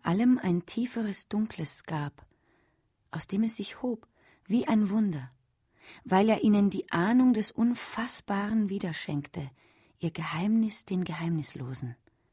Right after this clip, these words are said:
weil er nicht offen und blendend zur Schau trug wie der Frühling, „Seht, ich komme“,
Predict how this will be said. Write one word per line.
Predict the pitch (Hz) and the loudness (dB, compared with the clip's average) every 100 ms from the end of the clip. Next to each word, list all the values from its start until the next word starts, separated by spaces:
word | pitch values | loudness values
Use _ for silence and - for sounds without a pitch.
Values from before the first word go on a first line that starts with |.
| _ _ - - - | _ _ -20 -20 -2
weil | 185 202 | 2 4
er | 226 | 6
nicht | 226 254 - | 4 4 -2
offen | - 202 208 196 | -4 0 2 4
und | 165 156 - | 4 2 2
blendend | 160 190 208 190 - | 4 6 4 2 0
zur | - 156 | -2 -2
Schau | - 160 202 | 0 0 -2
trug | - - 196 175 196 | -4 0 0 0 0
wie | |
der | 190 160 | 0 0
Frühling, | - 202 220 202 185 165 _ _ _ _ _ | 2 4 6 6 4 2 _ _ _ _ _
„Seht, | - - 180 180 - _ _ _ _ | -10 -6 -6 -6 -14 _ _ _ _
ich | - - | -12 -12
komme“, | - 196 202 | -4 0 0